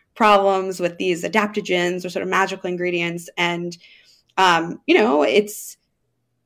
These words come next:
to some extent, those are almost like luxury products at a very accessible price point because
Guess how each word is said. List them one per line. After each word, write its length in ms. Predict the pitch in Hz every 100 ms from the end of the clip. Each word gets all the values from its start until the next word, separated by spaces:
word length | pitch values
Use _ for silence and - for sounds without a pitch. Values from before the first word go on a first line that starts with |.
| -
to 140 | -
some 260 | 214 220 247
extent, 340 | 240 220 208
those 220 | 202 190 185
are 420 | 180 165 165 -
almost 220 | 208 180
like 120 | 190 180
luxury 400 | 170 175 175 170
products 520 | 175 165 165 165 -
at 100 | 175
a 120 | 160 156
very 160 | 165
accessible 420 | 160 160 156 160
price 280 | - 175 180
point 360 | - 165 - -
because 580 | 170 175 160 160 160